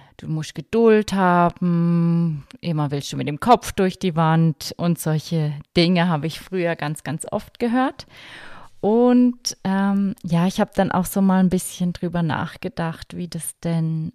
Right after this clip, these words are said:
ähm, wie ich das denn empfunden habe, als ich noch angestellt war. Und ehrlich gesagt war ich da auch nicht sehr geduldig. Also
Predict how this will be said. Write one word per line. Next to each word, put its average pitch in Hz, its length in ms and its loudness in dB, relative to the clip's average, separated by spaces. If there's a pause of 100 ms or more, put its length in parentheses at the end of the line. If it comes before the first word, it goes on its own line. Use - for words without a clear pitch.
ähm, 156 420 -4 (920)
wie 165 100 -6
ich - 180 -12
das - 260 -4
denn 160 240 -2
empfunden 170 560 -2
habe, 165 180 0
als 160 180 0
ich 160 100 -8
noch 160 240 -2
angestellt 214 800 -2
war. 175 580 2 (880)
Und 170 720 -2 (460)
ehrlich 160 380 0
gesagt 147 400 -6
war - 120 -6
ich - 180 -10
da 143 180 -2
auch - 500 -8
nicht 147 480 -6
sehr 143 320 -4
geduldig. - 680 -8 (920)
Also 156 380 0